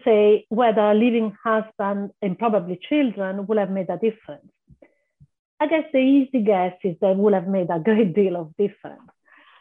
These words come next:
On the other hand, though, after her marriage and before the death of her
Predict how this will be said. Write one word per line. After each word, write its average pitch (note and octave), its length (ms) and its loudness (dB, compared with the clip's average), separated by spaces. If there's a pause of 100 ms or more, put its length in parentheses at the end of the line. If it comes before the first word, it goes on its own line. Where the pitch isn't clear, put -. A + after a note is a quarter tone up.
(420)
On C#4+ 160 4
the F4+ 60 0
other G4 340 -2
hand, F4 380 -4
though, A3+ 400 -6 (160)
after D#4 300 -4
her C4 160 -2
marriage C4 600 -6
and G3+ 180 -6
before A3+ 400 -4
the G3 180 -10
death G3 220 -8
of F3 100 -12
her E3+ 160 -10